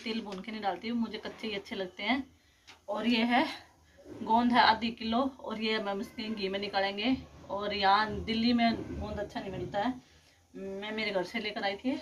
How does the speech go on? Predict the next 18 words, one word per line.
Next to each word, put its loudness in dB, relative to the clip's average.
गोंद। 2
तो -10
चलो 0
अभी 2
आटा 8
भून -2
रही 0
मैं, 4
इसको -8
थोड़ा 0
सा 0
लाल 4
होने -4
तक -12
भूनेंगे -2
हम। 0
ये -2
देखो -4